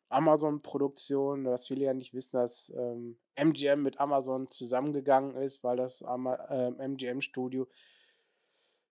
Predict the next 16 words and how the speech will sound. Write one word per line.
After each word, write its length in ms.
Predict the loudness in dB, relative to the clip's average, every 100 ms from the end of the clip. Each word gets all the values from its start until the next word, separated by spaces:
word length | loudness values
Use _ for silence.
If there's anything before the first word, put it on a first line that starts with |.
| _ _ -12
doch 500 | 8 10 10 6 2
recht 480 | 6 6 4 -2 -2
in, 380 | 0 0 0 2
ähm, 320 | 6 6 4
finanzielle 560 | -2 -2 -2 0 0 2
Bedrängnis 640 | 0 -2 2 4 4 2
gekommen 560 | -4 -4 0 0 -2 -2
ist. 240 | -2 -2
Und 160 | -6 -6
M 140 | -6
G 80 | -2
M 80 | 0
hat 180 | 2 2
ja 140 | -2
sehr 400 | -4 -10 -6 -6
viele 560 | -6 -6 -2 -2 -4